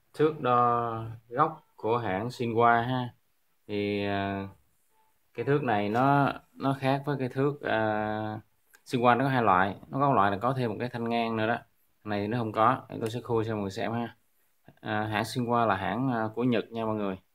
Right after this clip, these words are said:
À, mà sản xuất này là sản xuất tại China.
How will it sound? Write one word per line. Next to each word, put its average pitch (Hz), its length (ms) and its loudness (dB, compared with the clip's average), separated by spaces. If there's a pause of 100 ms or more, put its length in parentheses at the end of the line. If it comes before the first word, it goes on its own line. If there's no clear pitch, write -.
(640)
À, 113 280 -6 (240)
mà 101 140 -4
sản 98 180 -4
xuất 135 180 -6
này 113 160 0
là 104 80 0
sản 104 100 -8
xuất 127 200 -8
tại 92 160 -2
China. 110 480 -2